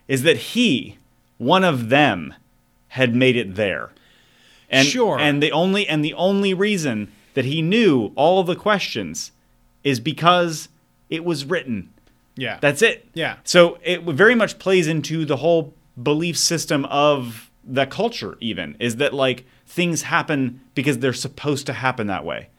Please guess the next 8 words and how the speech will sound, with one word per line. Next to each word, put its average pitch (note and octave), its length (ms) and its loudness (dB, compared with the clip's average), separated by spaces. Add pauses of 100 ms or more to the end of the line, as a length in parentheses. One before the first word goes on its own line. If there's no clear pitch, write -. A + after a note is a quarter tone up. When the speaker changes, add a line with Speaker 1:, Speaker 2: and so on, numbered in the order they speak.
(180)
Speaker 1:
It's C3+ 160 -4
connected D#3 600 -2
because D#3 280 -2
it's E3 120 -10
supposed D3+ 540 -4
to B2 60 -2
be A2 140 -2
connected. F#2+ 460 -8